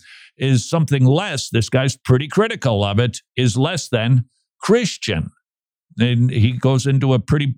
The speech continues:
pretty strong screed against Christian nationalism. But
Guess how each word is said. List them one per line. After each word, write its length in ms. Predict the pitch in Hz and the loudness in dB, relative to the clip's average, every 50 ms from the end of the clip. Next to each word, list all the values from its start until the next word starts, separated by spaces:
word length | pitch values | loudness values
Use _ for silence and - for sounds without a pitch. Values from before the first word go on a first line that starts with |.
| _ _ | _ _
pretty 220 | - 143 143 135 | 0 0 2 2
strong 680 | 110 - - - - 104 104 110 120 135 139 131 120 110 | 0 -4 -6 -10 -2 2 2 2 4 2 2 2 2 2
screed 580 | 95 - - - - - 113 131 139 135 113 95 | 0 -2 -8 -12 -4 0 2 2 2 2 0 0
against 400 | 104 95 98 104 101 95 - - | 0 2 2 2 2 2 0 0
Christian 460 | - 107 95 92 - - 98 98 90 | 0 0 0 0 0 -2 -2 2 2
nationalism. 840 | 90 104 113 143 147 127 - - 98 92 92 95 92 120 120 120 113 - - - - - - - - _ | 4 4 2 2 -2 -4 -4 -2 0 2 2 2 2 2 2 2 0 -2 -10 -20 -20 -20 -20 -20 -14 _
But 460 | - - - 196 233 254 226 170 143 | 0 2 2 2 0 0 -2 -2 -4